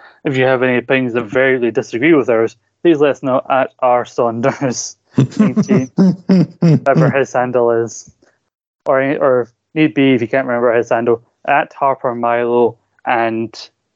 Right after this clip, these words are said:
Speaker 1: maybe send it to him, and he'll pass it on to Reese, who'll pass it along to us. So it goes
Speaker 2: Yeah.
Speaker 1: along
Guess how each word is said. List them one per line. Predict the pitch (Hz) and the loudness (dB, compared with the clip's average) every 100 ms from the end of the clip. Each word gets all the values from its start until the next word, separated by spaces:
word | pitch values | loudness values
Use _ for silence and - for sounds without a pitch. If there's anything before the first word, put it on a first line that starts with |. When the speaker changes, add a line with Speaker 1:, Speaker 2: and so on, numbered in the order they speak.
| _ _ _ - 135 | _ _ _ -20 -8
Speaker 1:
maybe | 147 156 | -4 -4
send | 151 165 | -2 0
it | 156 156 | 0 -2
to | 120 | -2
him, | 127 127 131 | -2 -2 -4
and | 123 117 | -4 0
he'll | 131 | 0
pass | - 120 143 | 0 -4 0
it | |
on | 123 117 | 0 0
to | 117 120 | -4 -4
Reese, | 117 - | -2 0
who'll | 117 | -2
pass | 117 107 | 0 -2
it | 139 | 0
along | 110 101 104 | 0 -2 -6
to | - 110 | -2 -2
us. | 92 | -2
So | - 131 | -4 -2
it | 113 | 0
goes | 120 | 0
Speaker 2:
Yeah. | 113 | 0
Speaker 1:
along | 110 | 0